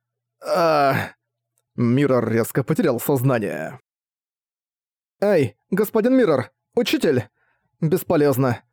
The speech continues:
У него пена изо рта идёт». Переложив упавшего Миррора на диван,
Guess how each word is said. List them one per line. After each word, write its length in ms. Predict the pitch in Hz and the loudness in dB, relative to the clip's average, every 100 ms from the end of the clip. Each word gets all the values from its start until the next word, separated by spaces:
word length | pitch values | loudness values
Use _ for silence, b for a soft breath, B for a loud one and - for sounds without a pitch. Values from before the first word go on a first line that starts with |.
| _ _ | _ _
У 100 | - | -2
него 220 | 269 247 226 | 2 2 2
пена 220 | 202 147 | 2 2
изо 200 | 135 151 | 2 0
рта 280 | 135 156 143 | 0 2 2
идёт». 380 | 143 135 110 - _ _ _ _ _ | 2 -2 -6 -16 _ _ _ _ _
Переложив 460 | - 123 127 240 | -2 0 0 -2
упавшего 420 | 143 190 208 - 127 | -2 -4 -2 -2 0
Миррора 340 | 143 139 135 | 0 2 0
на 100 | 127 | 0
диван, 480 | 120 117 180 147 | 0 0 0 0